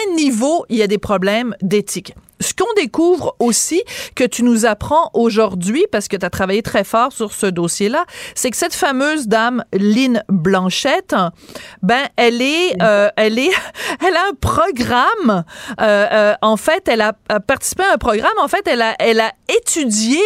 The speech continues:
Speaker 1: ça comme si c'était, c'est des heures et des heures d'études, mais auprès d'un institut qui lui-même est pas particulièrement scientifique, là.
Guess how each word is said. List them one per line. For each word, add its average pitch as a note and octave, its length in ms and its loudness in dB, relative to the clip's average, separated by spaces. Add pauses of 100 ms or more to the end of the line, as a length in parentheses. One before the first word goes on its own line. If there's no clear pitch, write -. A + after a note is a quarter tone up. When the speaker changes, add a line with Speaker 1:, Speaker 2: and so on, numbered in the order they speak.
(340)
Speaker 1:
ça - 240 0 (100)
comme A#3+ 180 0
si - 120 -2
c'était, C4 400 -2
c'est A3+ 160 -2
des A3+ 260 0
heures C#4 80 4 (180)
et B3+ 60 -2
des G#3+ 220 0
heures C#4 220 0
d'études, C#4+ 600 0 (420)
mais G#3+ 360 2
auprès A#3+ 340 0
d'un A#3 240 0
institut A3+ 540 -2
qui C4+ 140 0
lui-même G3+ 340 2 (180)
est - 160 0
pas E4+ 220 -2 (240)
particulièrement A3+ 640 0
scientifique, A3+ 680 -2
là. F#3+ 180 0